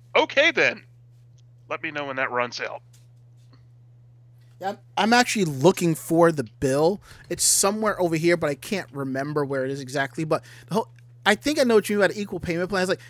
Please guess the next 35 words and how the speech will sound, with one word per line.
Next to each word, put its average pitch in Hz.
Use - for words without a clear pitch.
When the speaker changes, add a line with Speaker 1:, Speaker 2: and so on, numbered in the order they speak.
Speaker 2:
you 202
just 233
pay 220
a 175
flat 214
rate 190
every 180
month, 180
and 175
then 190
whether 208
you 190
are 175
over 220
or 165
under, 202
if 175
you 190
are 180
over, 185
it 196
just 196
rolls 175
over 160
or 123
something 131
like 123
that. 123
That's 139
probably 180
Speaker 1:
Mm-hmm. 147
Speaker 2:
what 139
it 117
is. 92
So, 156